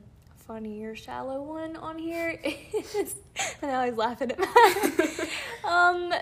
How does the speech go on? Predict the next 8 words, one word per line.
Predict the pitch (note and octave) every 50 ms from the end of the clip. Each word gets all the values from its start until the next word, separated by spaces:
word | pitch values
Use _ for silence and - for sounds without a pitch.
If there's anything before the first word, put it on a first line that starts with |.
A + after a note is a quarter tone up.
| - -
they're | C#4+ D#4 E4 F4 F4+
shorter | F4 - F4+ F4 F4 E4+ E4 D4+
than | B3 B3 A#3+ B3 B3
me, | B3+ C#4+ G#4+ C5 - - - - - - - -
<laughs> | - G#4 A#4 - - - - - - F4+ - - - C4
and | C4+ C4+
I'm | B3+ B3 B3 B3+ B3 B3+ B3 A#3
really | A#3+ A#3+ C4+ C4 C4 C4+ C#4 D4 D#4 D#4 D#4+